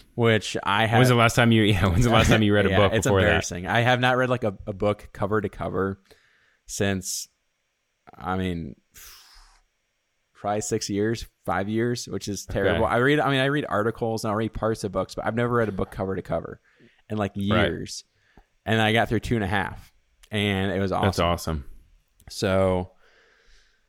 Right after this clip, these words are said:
Speaker 1: um, you, you're gonna have a lot more time than you think. Um, and it's just, like, it's hard to explain. Like, you don't have a connection to anything. It's not like it, there's just so much clarity in your mind when you're not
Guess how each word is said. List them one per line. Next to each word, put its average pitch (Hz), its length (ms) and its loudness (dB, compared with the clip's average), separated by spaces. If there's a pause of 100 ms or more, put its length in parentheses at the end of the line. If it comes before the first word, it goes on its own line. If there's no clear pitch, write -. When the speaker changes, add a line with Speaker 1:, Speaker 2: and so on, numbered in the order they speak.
(160)
Speaker 1:
um, 95 600 0
you, 113 320 0
you're 120 200 0
gonna 131 140 2
have 120 100 2
a 107 60 2
lot 101 140 0
more 98 140 -4
time 92 200 -2
than 82 100 -6
you 80 80 -6
think. - 360 -10 (360)
Um, 98 240 -2
and 123 120 0
it's 143 160 0
just, 180 200 -2
like, 131 280 0 (1300)
it's - 180 -6
hard 165 220 2
to 143 40 6
explain. 120 480 2
Like, 104 200 -2
you 113 260 -2 (320)
don't 135 260 0
have 107 680 0 (160)
a 92 420 0
connection 101 600 -2
to 90 120 -4
anything. 98 420 -2
It's 95 120 -4
not 131 80 2
like 123 220 0 (920)
it, 113 380 0
there's 131 140 4
just 131 140 2
so 156 80 0
much 135 200 -2
clarity 98 720 0
in 95 120 -6
your 101 120 -2
mind 98 360 0
when 95 120 2
you're 95 140 2
not 95 440 0